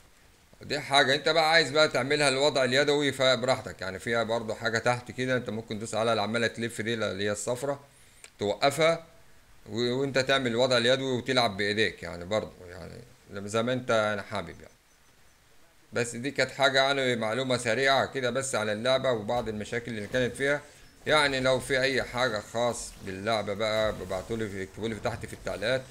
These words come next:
وان شاء الله هحاول اجاوب على حضرتكم، و-، واشوفكم بقى طبعًا على الفيديو جديد. لو في اي حد برضو طالب اي حاجة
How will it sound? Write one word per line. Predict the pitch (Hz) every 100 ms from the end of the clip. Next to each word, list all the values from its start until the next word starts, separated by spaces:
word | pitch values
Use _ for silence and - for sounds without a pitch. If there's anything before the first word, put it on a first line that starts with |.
| - - -
وان | 101
شاء | - 135
الله | 127 131 120
هحاول | 123 120 117 113 110
اجاوب | 101 101 113 110 92
على | 95
حضرتكم، | - 90 110 117 120 117 - - - - -
و-، | 95 98 104 104
واشوفكم | 104 104 123 117 110 107
بقى | 113
طبعًا | 107 117 107
على | 98
الفيديو | 95 120 110
جديد. | 101 127 127 -
لو | 104
في | 113 147
اي | 156 131
حد | 147 131
برضو | 127 131 120
طالب | 135 135
اي | 135 143 120
حاجة | - 127 120